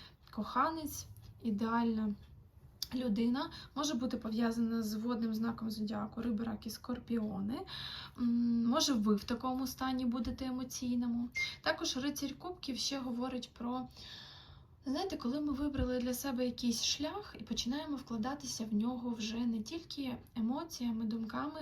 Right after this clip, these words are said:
а й починаємо рухатися, але з тими ж емоціями, з тим же ж, а,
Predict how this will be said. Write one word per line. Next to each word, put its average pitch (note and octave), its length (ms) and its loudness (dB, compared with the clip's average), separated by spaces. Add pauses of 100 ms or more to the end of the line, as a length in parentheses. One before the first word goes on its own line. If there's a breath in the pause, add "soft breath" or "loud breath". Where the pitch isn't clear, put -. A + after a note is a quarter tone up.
(100)
а A3 100 -2
й A3+ 340 -2
починаємо A#3 580 0
рухатися, A#3+ 540 -4 (120)
але C4 360 0 (100)
з - 120 -8
тими B3 360 2
ж - 160 -2
емоціями, A#3+ 760 -4
з - 80 -10
тим B3+ 280 -2
же A3+ 140 -2
ж, - 180 -2 (640 loud breath)
а, A3 400 -2